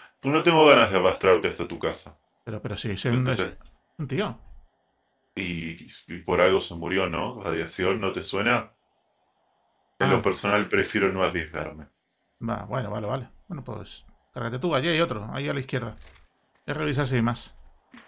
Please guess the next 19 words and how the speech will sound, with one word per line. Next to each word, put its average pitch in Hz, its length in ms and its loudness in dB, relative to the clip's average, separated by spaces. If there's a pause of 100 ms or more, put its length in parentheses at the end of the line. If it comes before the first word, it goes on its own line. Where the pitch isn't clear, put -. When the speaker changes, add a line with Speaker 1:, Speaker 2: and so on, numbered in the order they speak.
(720)
Speaker 2:
A 143 80 0
lo 147 60 0
mejor 180 360 2
podemos 196 280 6
sacar 180 180 8
las 139 100 4
armaduras 156 360 6
para 143 180 4
entrar 135 200 4
al 143 60 4
labor-, 147 300 4 (160)
Guau, 143 180 6
aquí 135 120 0
hay - 20 4
un 165 60 6
montón. 131 680 6 (1300)
Han 143 120 0
sido 196 120 6
Speaker 1:
Sí, 170 40 4